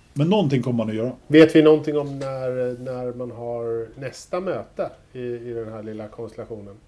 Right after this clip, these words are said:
Speaker 1: Mm, nej, det vet jag faktiskt inte. Men, men, eh, det kommer ju komma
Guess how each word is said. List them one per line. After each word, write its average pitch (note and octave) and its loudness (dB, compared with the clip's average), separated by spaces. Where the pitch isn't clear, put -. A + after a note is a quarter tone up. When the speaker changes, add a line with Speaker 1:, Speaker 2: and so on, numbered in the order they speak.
Speaker 1:
Mm, C#3 2
nej, C3+ 0
det B2+ -2
vet A2+ -6
jag G2+ -14
faktiskt G2+ -14
inte. G2 -12
Men, G#2 -8
men, C3+ 2
eh, C3+ 8
det C#3 0
kommer C#3+ 6
ju B2+ 6
komma B2 0